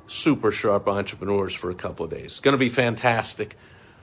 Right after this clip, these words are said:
Hoping you can join us. My first event hosting since before the great shutdown of March twenty twenty. I can't wait. I'm back in the swing.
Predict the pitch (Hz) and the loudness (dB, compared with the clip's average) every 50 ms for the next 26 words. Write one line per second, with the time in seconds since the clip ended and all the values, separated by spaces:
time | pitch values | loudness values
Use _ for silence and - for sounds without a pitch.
0 | - - - 143 143 139 135 127 123 117 107 110 104 107 107 104 104 104 101 - | 0 6 6 6 8 6 6 4 4 4 4 4 4 4 4 4 2 2 0 0
1 | - 110 104 107 104 104 - - 123 123 123 120 - - - - 110 107 113 110 | -2 -2 0 0 0 -2 0 2 2 2 2 0 -2 -8 -8 -6 -6 -4 -2 -2
2 | 107 101 - - 107 104 104 - - - 92 90 90 95 - - - 98 90 - | -4 -4 -4 -2 -2 -2 -2 -4 -6 -8 -8 -8 -8 -10 -10 -10 -10 -10 -10 -10
3 | - 92 92 - - 104 101 104 104 101 90 92 98 101 101 101 - - - 110 | -8 -10 -10 -6 -2 0 0 0 0 0 -4 -4 -4 -4 -4 -4 -6 -6 -6 -6
4 | 104 98 - - 107 98 101 98 98 95 92 95 95 98 95 - - - - - | -6 -6 -6 -4 -4 -2 -2 -4 -4 -6 -6 -6 -6 -6 -6 -8 -10 -10 -6 -6
5 | 117 107 104 101 95 - - 110 101 101 98 95 - 110 113 117 - - 120 107 | -4 -2 -2 -4 -4 -6 -6 -4 -4 -4 -4 -4 -4 -4 -4 -4 -4 -4 -4 -4
6 | 98 78 98 120 147 151 - 95 95 90 120 120 127 127 - 110 98 101 95 - | -2 0 2 2 2 2 0 -2 0 2 4 4 4 4 2 0 -2 -2 -2 -4
7 | - - 147 170 175 175 175 180 175 | -4 0 2 4 4 4 2 -2 -6